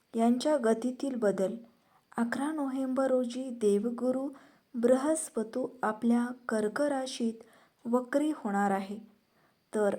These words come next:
अठ्ठावीस नोव्हेंबर रोजी शनिदेव मीन राशीत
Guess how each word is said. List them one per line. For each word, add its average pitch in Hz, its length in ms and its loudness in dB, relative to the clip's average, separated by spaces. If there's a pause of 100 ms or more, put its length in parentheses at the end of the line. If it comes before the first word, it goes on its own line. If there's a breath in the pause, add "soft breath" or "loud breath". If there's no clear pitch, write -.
(160)
अठ्ठावीस 269 600 -2
नोव्हेंबर 220 560 -2
रोजी 220 400 -2 (600 loud breath)
शनिदेव 240 600 2 (220)
मीन 285 320 2
राशीत 220 640 -2